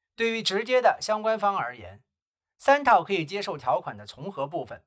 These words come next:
比两套的要少，也就是说，涉及的条款越多，可以达成共识的部分就越少。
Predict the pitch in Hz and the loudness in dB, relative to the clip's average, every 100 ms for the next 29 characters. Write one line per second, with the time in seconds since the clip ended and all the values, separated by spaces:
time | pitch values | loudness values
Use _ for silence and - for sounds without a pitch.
0 | _ - 175 185 127 131 170 143 120 _ | _ -6 0 2 2 2 -2 -2 -6 _
1 | 139 104 - - _ _ _ _ _ _ | -12 -12 -12 -18 _ _ _ _ _ _
2 | _ _ 180 202 226 175 185 196 190 _ | _ _ 2 4 2 -2 -4 -4 -6 _
3 | _ _ _ - 285 254 220 233 151 196 | _ _ _ 2 6 6 4 -4 2 4
4 | 190 147 156 135 190 202 _ _ _ _ | 2 -4 -8 -6 -6 -6 _ _ _ _
5 | _ 214 220 165 123 170 151 156 175 190 | _ 0 0 4 4 4 0 -8 -4 -4
6 | 135 139 156 147 110 92 _ _ - 110 | -4 -12 -12 -14 -16 -18 _ _ -18 -14
7 | 123 90 - | -12 -12 -16